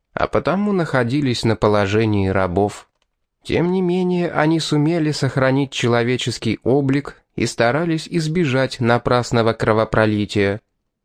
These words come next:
Оазисы мутантов захватывались силой, с людьми земляне пытались договориться мирно. Аланские колонисты быстро ассимилировались с тосконцами.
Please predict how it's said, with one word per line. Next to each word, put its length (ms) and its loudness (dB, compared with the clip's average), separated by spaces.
Оазисы 580 0
мутантов 600 0
захватывались 840 0
силой, 520 -2
с 120 -12
людьми 520 2
земляне 600 0
пытались 580 -2
договориться 720 0
мирно. 520 0
Аланские 600 0
колонисты 680 0
быстро 440 -2
ассимилировались 1040 0
с 60 -10
тосконцами. 920 0